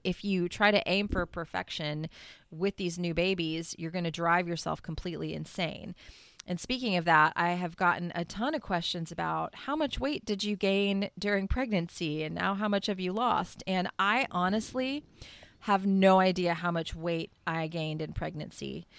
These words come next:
Zero idea, because I just decided, um, right, probably around sixteen weeks that I just, you know, I just wanted to not be worried about the numbers on the scale. As I shared, uh, I've shared before, I was two hundred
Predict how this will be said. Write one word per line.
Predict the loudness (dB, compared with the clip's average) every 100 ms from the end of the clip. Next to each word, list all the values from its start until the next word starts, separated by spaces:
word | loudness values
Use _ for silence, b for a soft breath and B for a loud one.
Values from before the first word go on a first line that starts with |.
| B B B -6 -4
Zero | 2 4 6 6
idea, | 4 0 -2 -4
because | -6 -4 2
I | 6 6 4 0
just | -4 -8 -8
decided, | -4 0 2 2 0 -2 B B B B B B -6
um, | -2 0 0 -2 -6 -12 _ _
right, | -10 -2 -2 -2
probably | -4 -2
around | 0 -2 -2
sixteen | -8 -10 -8 -6 -6
weeks | -8 -10 -8
that | -2 0
I | 0
just, | -4 -8 -12 _ _ -10
you | -4
know, | -2 0
I | -2
just | -2 -4
wanted | -2 -2 -2 -2
to | -4
not | -2 -2 -2
be | -4 -6
worried | -4 -2 0 0
about | -2
the | -4
numbers | -6 -4 -4
on | -4
the | -6
scale. | -4 -2 -2 -2
As | 0
I | 0
shared, | 0 0 2 2 -2 b b b b b -12
uh, | -6 -4 -4 -6
I've | -8
shared | -2 0 0 -2
before, | -12 -4 2 6 6 4 2
I | 2
was | 2 0 -2 -6 -6
two | -6 -4 -2
hundred | -2 -2 -2